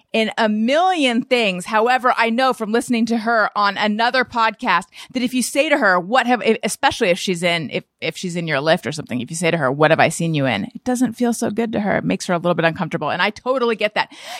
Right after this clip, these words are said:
'Cause when people say to me, "Oh, what podcast do you host?" I feel like they're saying, "Oh, I think you're a fraud." But that's really my own issue. Okay.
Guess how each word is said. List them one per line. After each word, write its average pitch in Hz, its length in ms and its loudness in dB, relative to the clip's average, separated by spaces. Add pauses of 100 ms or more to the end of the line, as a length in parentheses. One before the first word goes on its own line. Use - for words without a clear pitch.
'Cause 262 100 0
when 254 120 0
people 294 220 0
say 277 240 -2
to 247 60 -4
me, 262 200 2 (180)
"Oh, 302 480 2
what 294 220 0
podcast 202 800 0
do 220 100 -4
you 202 220 2
host?" 180 500 -2 (560)
I 247 240 2
feel 190 240 -4
like 170 180 0
they're 190 160 0
saying, 180 440 -4 (180)
"Oh, 208 540 2 (840)
I 508 200 2
think 254 220 0
you're 277 140 2
a 285 60 -2
fraud." 285 520 0 (200)
But 233 140 -10
that's 269 220 0
really 220 220 2
my 180 260 2
own 190 240 2
issue. 170 380 -2 (260)
Okay. 214 360 0